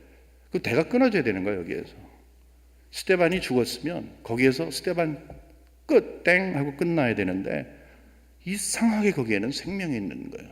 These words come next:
그리고 교회가 왕성하게 되는 거예요. 제일 첫 번째 순교자가 여기 나왔어요. 진리를 말하는 순교자가 나왔어요.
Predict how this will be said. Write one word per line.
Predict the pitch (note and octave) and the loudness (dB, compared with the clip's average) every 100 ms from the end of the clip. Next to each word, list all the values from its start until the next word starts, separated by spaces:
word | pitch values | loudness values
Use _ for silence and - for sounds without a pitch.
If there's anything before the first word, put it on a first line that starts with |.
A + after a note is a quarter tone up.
| - | -12
그리고 | - A2+ A2+ | -2 -2 -2
교회가 | - F#2 F2+ C#3+ G#3 - - - - - | -4 -4 -2 -4 -6 -12 -20 -20 -20 -14
왕성하게 | - E2+ E2 D2 - - | -12 -10 -12 -14 -16 -18
되는 | - F#2+ | -20 -20
거예요. | - - - - - _ _ - - - _ | -20 -20 -20 -20 -20 _ _ -20 -20 -20 _
제일 | - A2 A#2 | -6 -2 -2
첫 | - E3+ - | -2 -6 -4
번째 | F3+ D#3 E3 | -4 -2 -4
순교자가 | D#3 - F#3 E3 C#3+ C3 A#2+ | -6 -4 -2 0 0 0 0
여기 | A#2+ | -2
나왔어요. | F#2 F2+ E2+ - - | -2 -6 -8 -12 -16
진리를 | - F#2+ F#2 F2+ | -8 -4 -2 -4
말하는 | E2+ E2 E2 F2+ | -6 -8 -8 -8
순교자가 | - C3 G2+ G#2+ | -6 -6 -8 -12
나왔어요. | A2+ - - - | -16 -18 -20 -20